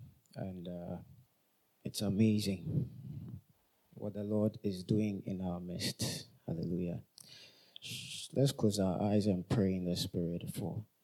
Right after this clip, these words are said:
a minute. And pray in the Spirit for a minute. Masmande kishmandala masombre dige ba fatambalada bashanta. Oh, Jesus. Mando gobara bashanta aliata.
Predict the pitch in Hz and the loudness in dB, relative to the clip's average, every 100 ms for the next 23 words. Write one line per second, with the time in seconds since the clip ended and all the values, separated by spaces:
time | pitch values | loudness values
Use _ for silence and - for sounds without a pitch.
0 | _ _ _ _ - 101 165 87 170 156 | _ _ _ _ -4 0 2 0 -2 -4
1 | - - - - - _ _ _ - - | -4 -4 -4 -8 -20 _ _ _ -6 -6
2 | - - 98 95 87 90 92 101 85 85 | 2 4 4 2 0 -4 -2 0 0 0
3 | - - 90 82 85 82 80 - - - | -4 -4 -2 -2 -2 -4 -6 -8 -8 -8
4 | - - _ _ _ - - - - _ | -10 -16 _ _ _ -20 -18 -16 -16 _
5 | _ _ _ _ 98 98 92 - - 110 | _ _ _ _ -8 -4 -2 0 -2 0
6 | 107 110 117 113 107 - 101 101 101 107 | 0 0 0 -2 -2 -2 -4 -2 -4 -2
7 | 104 110 110 110 110 110 110 110 - 110 | -4 -2 0 2 2 0 -2 -4 -4 -4
8 | 110 110 107 110 107 107 113 113 - 117 | -4 -4 0 0 4 4 4 4 2 2
9 | 113 - 110 - 110 107 107 - - - | 2 0 -2 -2 -2 -2 -2 -2 0 2
10 | 73 69 - - - - - - - _ | 2 2 0 -2 -2 -6 -6 -12 -12 _
11 | _ _ _ _ _ _ _ - - 98 | _ _ _ _ _ _ _ -14 -6 -4
12 | 98 95 - 85 87 85 85 - - - | -4 -6 -6 -6 -6 -8 -6 -4 -4 -4
13 | 120 101 101 101 90 90 - 87 80 85 | -2 -2 -2 -4 -4 -4 -2 -2 0 0
14 | 80 82 78 - - 82 80 - - 71 | 0 -2 -2 -4 -4 -4 -4 -2 0 0
15 | - 90 80 - | -2 -4 -4 -4